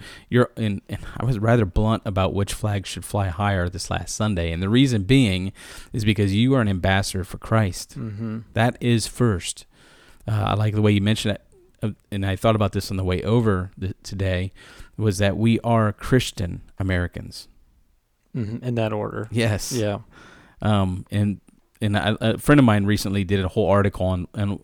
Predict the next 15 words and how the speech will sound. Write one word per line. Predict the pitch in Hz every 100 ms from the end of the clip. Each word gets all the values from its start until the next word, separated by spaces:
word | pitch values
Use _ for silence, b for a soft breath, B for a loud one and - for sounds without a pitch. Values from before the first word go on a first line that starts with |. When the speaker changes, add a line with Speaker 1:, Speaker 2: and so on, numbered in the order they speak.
| -
Speaker 1:
on | 104 101
why | 101
we | 98
shouldn't | 95 110 82
just | 98 -
be | 98
called | - 101 92 -
Christian, | 113 104 98
but | 90 95
instead | 92 107 98
we | 95
should | 95 98
say | 104 92
we | 95
are | 92